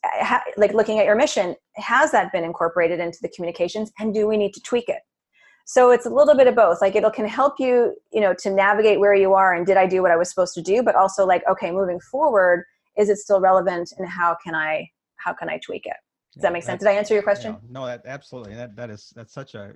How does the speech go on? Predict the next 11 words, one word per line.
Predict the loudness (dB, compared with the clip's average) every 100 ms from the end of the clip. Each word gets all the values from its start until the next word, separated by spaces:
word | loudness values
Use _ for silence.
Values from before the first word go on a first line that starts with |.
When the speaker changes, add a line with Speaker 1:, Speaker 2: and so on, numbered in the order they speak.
| _
Speaker 2:
that's | -20 -20 -20
such | -20
a | -20
really, | -20 -18 -18 -18 _ _ _ _
I | -18
mean, | -18 -18
it's, | -20 _ _ _ _ _ _
it's, | -18 -18 -20 _ _
it | -20 -20
seems | -20 -18 -16 -16 -16 -18
fairly | -18 -16 -16 -16 -16